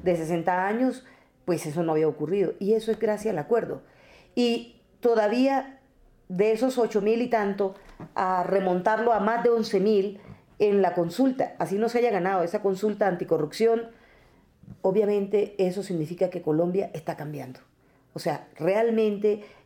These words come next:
en la gente, a pesar de que todavía existe muchísima polar-, polarización, pues hay un estado distinto y hay una esperanza en la gente que creo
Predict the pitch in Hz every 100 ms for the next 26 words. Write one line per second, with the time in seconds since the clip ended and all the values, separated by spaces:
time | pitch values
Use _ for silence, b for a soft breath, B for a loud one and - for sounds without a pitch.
0 | B 180 165 151 220 240 233 214 - 175
1 | 175 165 - 220 220 220 196 175 165 196
2 | 202 - 208 196 185 B B B 202 196
3 | 254 240 202 - 170 160 180 - 185 170
4 | 160 160 156 240 269 269 B B B _
5 | 185 175 180 214 233 226 - 214 214 214
6 | 214 _ _ - 175 - 269 247 - -
7 | 185 175 208 214 196 165 180 190 214 208
8 | B B B B _ _ - 185 165 147
9 | 185 196 214 185 156 185 185 190 214